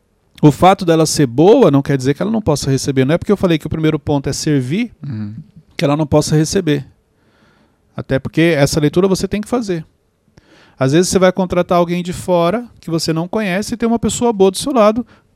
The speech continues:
Speaker 1: que se você contratar ela, vai potencializar, vai te ajudar mais ainda. Entendeu? Tanto que tem pessoas boas que saem do seu lado porque você não este-, não esteve atento.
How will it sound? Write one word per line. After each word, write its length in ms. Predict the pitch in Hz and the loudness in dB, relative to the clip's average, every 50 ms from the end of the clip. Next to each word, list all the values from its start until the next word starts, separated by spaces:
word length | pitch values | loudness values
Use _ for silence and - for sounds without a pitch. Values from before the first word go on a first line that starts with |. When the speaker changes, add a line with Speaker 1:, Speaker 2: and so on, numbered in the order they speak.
| _ _ _ | _ _ _
Speaker 1:
que 80 | - - | -16 -10
se 120 | - - | -4 -2
você 200 | 208 175 - - 175 | -2 0 0 -2 -2
contratar 420 | - 180 180 190 180 180 - 185 | -2 -2 -2 -2 -2 0 0 0
ela, 300 | 170 165 170 190 240 294 - _ _ _ _ _ _ _ _ _ _ _ _ _ _ _ _ | 2 2 2 0 -2 -4 -6 _ _ _ _ _ _ _ _ _ _ _ _ _ _ _ _
vai 160 | - 147 156 | 0 0 0
potencializar, 760 | 170 - 208 220 - 247 226 - 262 277 277 262 190 175 175 190 | 2 2 0 0 0 -2 -2 -2 -2 -2 -2 0 0 0 0 0
vai 120 | 156 135 | -2 -4
te 140 | - - 143 | -4 -4 -4
ajudar 320 | 143 135 147 151 170 170 | -4 -4 -2 -2 -2 0
mais 240 | 160 156 165 175 180 | 0 -2 -2 -2 -4
ainda. 400 | 247 302 240 175 156 127 107 - _ _ _ _ _ _ _ _ _ _ _ _ - | -4 -6 -6 -8 -8 -10 -12 -14 _ _ _ _ _ _ _ _ _ _ _ _ -12
Entendeu? 480 | 123 117 - 127 123 123 123 151 175 - _ _ _ _ _ _ _ _ _ _ _ | -10 -8 -6 -6 -2 -2 -2 -2 -2 -6 _ _ _ _ _ _ _ _ _ _ _
Tanto 220 | - 147 175 - | 0 0 2 2
que 160 | - 262 269 240 | 2 0 0 2
tem 220 | - - 202 190 | 2 2 2 4
pessoas 420 | - 190 180 - - 190 185 160 | 4 2 4 4 6 6 6 6
boas 300 | 147 147 156 180 220 220 | 4 6 6 6 6 6
que 100 | - 208 | 2 -2
saem 220 | 180 - - 175 175 | -2 0 0 0 0
do 60 | 170 | -2
seu 120 | - - 190 | -4 -2 -2
lado 200 | 170 185 196 - | 0 -2 -2 -4
porque 180 | - 233 269 | -6 -8 -6
você 180 | 247 247 - - | -6 -6 -4 -4
não 100 | 226 233 | -4 -4
este-, 300 | 233 - - 247 247 247 226 | -4 -2 -2 -2 -2 -2 -2
não 160 | 180 196 233 | -2 -2 -2
esteve 260 | 240 - 247 240 240 | -2 -2 -2 -2 -2
atento. 480 | 269 269 - 220 196 196 - - - | -2 -2 -2 -4 -4 -6 -8 -12 -18